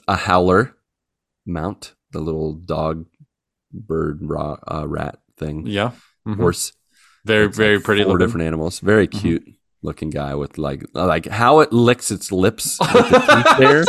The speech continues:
Speaker 1: How it doesn't cut its tongue and bleed everywhere, I don't understand. It's like,
Speaker 2: Yeah.
Speaker 1: and I'm like, "How do you not cut your tongue in half?"
Speaker 2: Yeah.
Speaker 1: But it does it somehow.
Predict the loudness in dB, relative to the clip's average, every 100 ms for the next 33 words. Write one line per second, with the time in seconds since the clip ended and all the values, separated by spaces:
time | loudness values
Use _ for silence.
0 | 2 0 -4 0 2 4 4 4 2 0
1 | 2 2 0 -6 -4 2 2 4 2 2
2 | 2 4 4 2 2 2 2 0 -2 -4
3 | -6 -8 -8 -2 2 2 0 -8 -8 -10
4 | -12 -14 -6 0 2 2 2 0 2 0
5 | 0 -2 -2 0 -2 -2 -6 -12 -6 -2
6 | 0 0 -4 -10 -16 _ _ -16 -12 -12
7 | -10 -4 -2 -2 -4 -4 -8 -10 -10